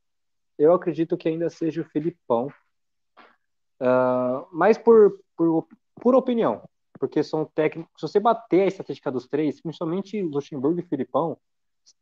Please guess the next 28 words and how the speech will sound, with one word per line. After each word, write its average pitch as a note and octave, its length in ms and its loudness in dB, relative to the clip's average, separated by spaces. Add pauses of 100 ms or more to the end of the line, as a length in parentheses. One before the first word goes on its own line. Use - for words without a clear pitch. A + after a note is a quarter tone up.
(140)
é C#3+ 320 0
muito E3+ 380 -2
equiparado, A#2+ 480 -2
é A#2+ 40 -2
muito D3+ 220 -8
complicado. C#3+ 720 -6 (640)
É, C#3 260 2
o C3 40 2
Filipão, D3+ 560 -2
ele B2 140 -4
ganhou B2 240 -4
a A#2 40 -2
Libertadores, C3 920 -2
ele A#2+ 140 -8
teve B2+ 220 -8
títulos, C3+ 280 -12
mas D3 160 -2
o E3+ 60 -8
Luxemburgo E3+ 540 -2
também D#3 420 -4 (520)
é, B2+ 560 -2
é C#3 60 -10
um C3+ 220 -6 (320)
treinador B2 380 -4
que - 120 -12
enfileirou, C#3+ 760 -4
enfileirou C3 460 -6
títulos. - 560 -14